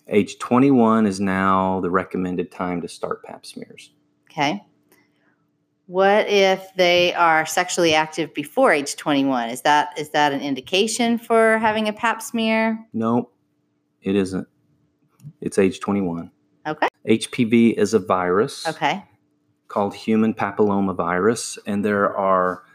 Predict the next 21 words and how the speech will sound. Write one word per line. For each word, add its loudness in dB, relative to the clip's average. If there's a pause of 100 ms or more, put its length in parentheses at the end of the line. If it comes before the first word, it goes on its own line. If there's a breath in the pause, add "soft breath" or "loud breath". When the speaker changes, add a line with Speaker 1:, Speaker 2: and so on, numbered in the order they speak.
(200 soft breath)
Speaker 1:
some -2
strains 0
of 2
that 0
virus 0
that -2
are -2
responsible -4
for -4
most 0 (100)
of -6
the -6
cervical -6
cancers -8
in -6
the -8
world. -2 (1500 loud breath)
So 0
at -2
age -4
thirty 0